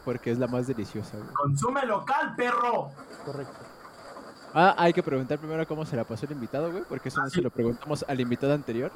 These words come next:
Speaker 1: pero se la
Speaker 2: Sí.
Speaker 1: pasó bien, güey, estoy seguro.
Speaker 2: <laughs> El otro invitado no cuenta, güey, ya lo re-, lo terminé regañando después de la, de la grabación, güey.
Speaker 3: <laughs>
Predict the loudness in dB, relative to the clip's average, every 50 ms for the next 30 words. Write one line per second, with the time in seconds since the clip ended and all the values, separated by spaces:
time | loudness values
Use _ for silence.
0 | -12 -18 -2 0 2 4 6 6 6 8 8 8 8 10 10 10 10 8 6 0
1 | -4 -2 -2 -2 -2 -2 -4 -4 -4 -2 -2 0 0 2 0 2 2 2 2 2
2 | 0 0 0 2 2 4 4 2 0 0 0 0 0 0 0 0 0 0 0 0
3 | 0 -2 -2 0 0 0 0 2 2 2 2 2 2 2 2 2 2 2 0 0
4 | 0 0 0 0 0 0 0 2 2 2 2 0 0 2 2 2 2 2 2 2
5 | 2 2 0 2 2 2 2 2 2 2 2 2 2 0 0 2 2 2 2 2
6 | 0 0 0 2 2 2 2 4 2 2 0 -2 -4 -6 -8 -8 -10 -12 -14 -8
7 | -6 -6 -6 0 0 2 4 4 4 4 2 2 2 -2 -2